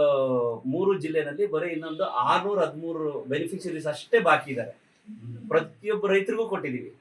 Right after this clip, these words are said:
ಅಂದ್ರೆ ಯಾರ್ಯಾರು ನೋಂದಣಿ ಮಾಡ್ಕೊಂಡಿದ್ದಾರೆ, ಈಗ for example ನಮ್ಗೆ ಮೇ ಟ್ವೆಂಟಿ ಫಿಫ್ತ್ ಇಂದ ಜೂನ್ ಟ್ವೆಂಟಿ ಫೋರ್ ತನಕ ಟೈಮ್ ಇರುತ್ತೆ. ಅಂದ್ರೆ ಆ ಟೈಮ್ನಲ್ಲಿ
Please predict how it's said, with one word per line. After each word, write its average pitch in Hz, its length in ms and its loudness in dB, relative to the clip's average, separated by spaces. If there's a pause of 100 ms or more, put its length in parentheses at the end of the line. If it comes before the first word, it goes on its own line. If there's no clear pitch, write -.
(220)
ಅಂದ್ರೆ 156 380 -2
ಯಾರ್ಯಾರು 165 500 2
ನೋಂದಣಿ 156 360 -2
ಮಾಡ್ಕೊಂಡಿದ್ದಾರೆ, 131 560 -4
ಈಗ 131 60 -6
for 139 220 -4
example 156 340 -6
ನಮ್ಗೆ 151 380 -8 (420)
ಮೇ 160 200 0
ಟ್ವೆಂಟಿ 160 260 -4
ಫಿಫ್ತ್ 160 240 -10
ಇಂದ 151 120 -8
ಜೂನ್ 165 340 -4
ಟ್ವೆಂಟಿ 156 220 -6
ಫೋರ್ 156 280 -8
ತನಕ 143 180 -6
ಟೈಮ್ 160 300 0
ಇರುತ್ತೆ. 131 220 -4
ಅಂದ್ರೆ 139 180 -6
ಆ 147 260 0
ಟೈಮ್ನಲ್ಲಿ 165 880 -2